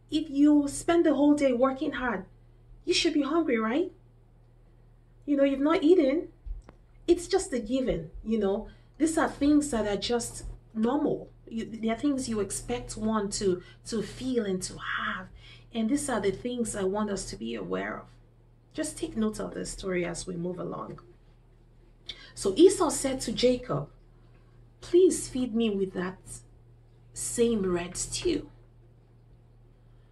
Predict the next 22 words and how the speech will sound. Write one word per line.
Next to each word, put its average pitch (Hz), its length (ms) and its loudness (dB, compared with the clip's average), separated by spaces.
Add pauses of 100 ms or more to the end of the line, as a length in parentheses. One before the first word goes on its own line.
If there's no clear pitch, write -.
(500)
I 247 60 -4
mean, 277 340 0 (180)
doesn't 262 320 0
that 208 220 -2
just - 460 -6 (400)
seem 202 600 -6
so - 380 -4
innocent? 190 720 -4 (160)
All 233 140 -2
he 254 140 -2
wanted 214 440 -4
was 202 500 -8
to 202 220 -16 (240)
eat, 311 560 -6
and 196 160 -6
the 190 100 -8
stew 233 340 -4
was 208 340 -4
red, 277 400 -4 (760)
it 185 160 -4
is 170 180 -4
said. - 360 -8